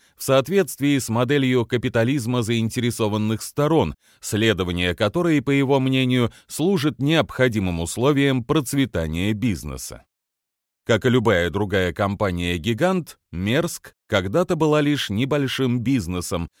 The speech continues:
нацеленным на извлечение выгоды из новых возможностей меняющегося мира.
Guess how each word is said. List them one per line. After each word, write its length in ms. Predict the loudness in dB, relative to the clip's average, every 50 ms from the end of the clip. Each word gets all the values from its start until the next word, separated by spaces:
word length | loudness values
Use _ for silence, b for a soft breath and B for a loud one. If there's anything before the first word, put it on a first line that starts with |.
| _ _ -4
нацеленным 720 | 0 0 0 0 0 0 0 0 0 0 0 0 0 0
на 180 | 0 0 0 -2
извлечение 720 | -2 -2 -4 -4 -4 -4 -2 -4 -4 -2 -2 -2 -2 -2
выгоды 460 | -2 -2 -2 -2 -2 -2 0 0 -2
из 320 | -2 -2 -2 -2 -2 -2 -2
новых 320 | -2 -2 -2 -2 -4 -6
возможностей 880 | -2 -2 -2 -2 -2 -2 -2 -2 -2 0 -2 -2 -2 -4 -4 -2 -2 0
меняющегося 880 | 0 0 0 0 0 0 -2 -2 -4 -4 -4 -2 -2 -2 -2 -2 -2 -2
мира. 400 | 0 0 0 0 0 -2 -4